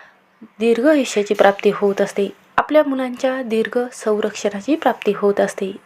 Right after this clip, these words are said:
घरात दुःख, दारिद्र्य, वादळ, क्लेश, भांडणे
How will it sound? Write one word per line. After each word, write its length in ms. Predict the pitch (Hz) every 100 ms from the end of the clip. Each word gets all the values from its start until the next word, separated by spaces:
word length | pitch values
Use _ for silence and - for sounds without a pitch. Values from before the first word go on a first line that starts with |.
| - - - - -
घरात 320 | 247 233 226 254 - -
दुःख, 360 | 214 233 - 226
दारिद्र्य, 680 | 226 220 208 220 208 214 208
वादळ, 420 | 202 202 190 196 196 _ _ _
क्लेश, 420 | - 208 202 202 - - - - _ _
भांडणे 540 | 196 196 185 196 196